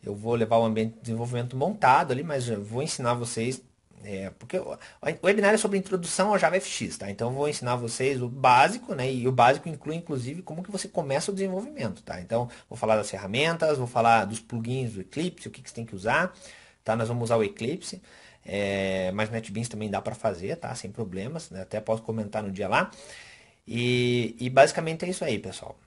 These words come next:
Então, vamos lá comer então, pessoal. Se vocês estão trabalhando ainda, escrevendo mais umas linhas de código aí antes de ir embora. Boa sorte pra vocês aí, cuidado com os bugs,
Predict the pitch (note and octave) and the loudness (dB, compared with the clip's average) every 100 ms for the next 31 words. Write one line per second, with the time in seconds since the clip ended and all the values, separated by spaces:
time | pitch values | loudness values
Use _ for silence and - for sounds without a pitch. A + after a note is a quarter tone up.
0 | _ _ _ _ - B2 D#3 G3 A3 - | _ _ _ _ -14 2 6 6 6 -10
1 | _ _ _ _ _ _ _ _ _ _ | _ _ _ _ _ _ _ _ _ _
2 | _ _ _ _ _ _ _ _ - D3+ | _ _ _ _ _ _ _ _ 4 6
3 | E3 D#3+ D#3 D#3+ D#3+ F#3 G#3 A3 G#3 A3 | 8 6 2 4 8 8 8 4 6 6
4 | A3 C#3+ C3+ D#3+ D#3 D3 C#3+ C3+ C3 C3+ | 4 -2 -2 0 -2 4 6 8 8 8
5 | C#3+ B2+ C3 B2 A#2 B2+ B2+ B2+ C3 A#2+ | 6 2 2 -2 -2 0 0 0 2 0
6 | A#2 B2+ A#2+ A#2 B2+ A#2+ A#2 G#2 G#2+ A2 | 0 -2 -2 2 6 6 6 2 2 0
7 | A#2+ A#2+ A#2 A2+ A2+ A2+ A2+ A2+ A2+ A#2 | -2 -2 -4 -4 -2 -2 -2 -2 -2 -6
8 | A2 G#2+ A2 B2 G3+ - _ - - A2 | 0 6 8 6 2 -6 _ -20 -4 4
9 | C3+ C3 C3 B2+ B2 A2+ A2 C3+ B2+ A#2 | 6 6 4 4 0 2 2 2 4 2
10 | D3+ - A#2+ B2 B2+ B2+ A2 A2 A#2 B2 | 0 0 6 8 8 2 -4 0 6 8
11 | E3+ A3 - - | 6 2 -8 -14